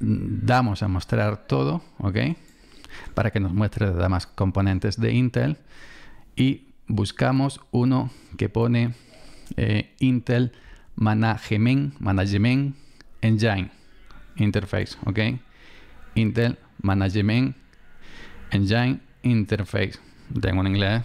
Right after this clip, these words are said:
como he visto, de academia totalmente fabuloso, fantástico. Nos la bajamos también. Siempre la última versión, ¿ok?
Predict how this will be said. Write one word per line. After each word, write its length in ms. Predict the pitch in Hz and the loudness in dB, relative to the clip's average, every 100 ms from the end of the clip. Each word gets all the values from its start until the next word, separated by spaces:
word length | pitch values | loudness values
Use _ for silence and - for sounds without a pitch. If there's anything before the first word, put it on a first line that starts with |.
| - - | -6 -6
como 280 | 110 - 92 | -4 0 0
he 80 | |
visto, 280 | 95 95 - | 0 0 0
de 180 | 101 98 | 0 0
academia 600 | 90 - 98 95 98 98 104 | -2 -2 0 2 0 0 -2
totalmente 760 | 98 92 92 95 90 104 104 - 110 - | -2 0 0 0 0 -2 -2 -4 -6 -8
fabuloso, 480 | 92 95 98 98 98 | -4 -2 0 0 -2
fantástico. 540 | 104 92 90 104 95 - - - - - | -2 -2 -2 -4 -6 -10 -14 -16 -8 -2
Nos 140 | 90 | 0
la 60 | 87 | 0
bajamos 420 | 90 110 127 - | 0 0 0 -2
también. 360 | 117 127 180 180 - - - - - - - - - | 0 0 0 -6 -18 -20 -20 -20 -20 -16 -14 -10 -2
Siempre 360 | 131 131 156 | 0 2 0
la 220 | 143 120 | 2 2
última 280 | 120 117 123 | 0 0 2
versión, 460 | 110 107 - - 110 - - | 0 -2 -4 -4 -6 -10 -4
¿ok? 180 | 98 | 0